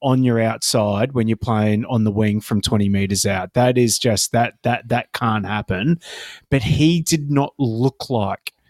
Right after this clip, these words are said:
getting Selwyn Cobbo. He didn't come within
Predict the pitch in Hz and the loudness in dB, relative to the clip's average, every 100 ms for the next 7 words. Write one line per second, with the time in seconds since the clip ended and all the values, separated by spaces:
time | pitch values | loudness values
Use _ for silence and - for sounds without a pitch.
0 | _ _ _ - 123 107 120 104 95 104 | _ _ _ -2 0 2 2 2 0 -6
1 | _ _ - 135 104 101 98 104 95 92 | _ _ 0 2 2 0 -2 -4 -2 -4
2 | - - _ - 156 175 160 175 170 - | -6 -16 _ 0 2 2 2 0 0 0
3 | 143 135 131 120 139 123 - 123 113 110 | 2 2 0 -4 -2 0 2 2 4 2